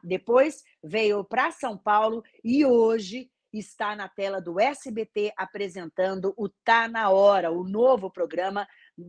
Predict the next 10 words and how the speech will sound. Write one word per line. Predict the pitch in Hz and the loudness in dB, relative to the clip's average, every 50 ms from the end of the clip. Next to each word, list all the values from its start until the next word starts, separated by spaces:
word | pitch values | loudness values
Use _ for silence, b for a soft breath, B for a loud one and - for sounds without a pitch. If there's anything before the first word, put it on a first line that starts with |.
| - - | -10 0
é, | - 214 196 190 | 4 6 6 6
vespertino | 156 180 269 277 - - 285 - - - - 226 226 226 226 226 214 b b b b | 6 4 2 0 0 -4 -6 -6 -6 -8 -8 -6 -6 -6 -6 -6 -8 b b b b
da | 175 160 202 196 208 208 214 | -2 2 2 4 4 2 0
emissora | 208 202 190 175 - - - 202 202 208 208 208 | -4 -6 -6 -8 -8 -6 -4 -2 0 2 2 2
ao | 202 190 | 2 2
lado | 170 170 170 180 185 175 185 190 | 0 0 0 0 -2 -2 -4 -6
do | 165 170 180 | -6 -6 -6
Marcão | 180 202 220 214 - - - - 196 214 226 233 240 - | -4 -4 -6 -6 -8 -10 -6 -4 -4 -2 -2 -4 -6 -8
do | 185 165 226 208 | -8 -6 -6 -6
Povo. | - _ - 185 190 185 185 170 143 151 151 | -6 _ 0 2 2 2 2 0 -4 -8 -10